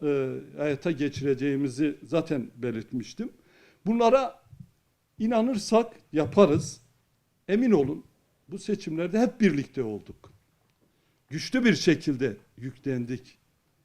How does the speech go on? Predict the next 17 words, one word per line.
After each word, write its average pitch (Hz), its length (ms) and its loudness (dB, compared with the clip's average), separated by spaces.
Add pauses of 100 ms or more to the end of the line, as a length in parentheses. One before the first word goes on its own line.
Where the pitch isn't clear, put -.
(120)
İnandık. 180 760 4 (1200)
Her 240 180 4
yerde 180 500 4
kent 226 340 2
uzlaşısıyla, 139 960 -4 (840)
demokrasi 190 760 4 (420)
ittifaklarıyla, 135 1040 -4
kent 220 380 0
dinamikleriyle 151 920 2 (220)
beraber 131 560 -4
seçim 165 420 -6
çalışmaları 120 640 -6 (460)
yürüttük 175 460 2 (460)
ve 139 80 -2
otuz 143 400 -2
bir 202 120 4
Mart'ta 202 680 0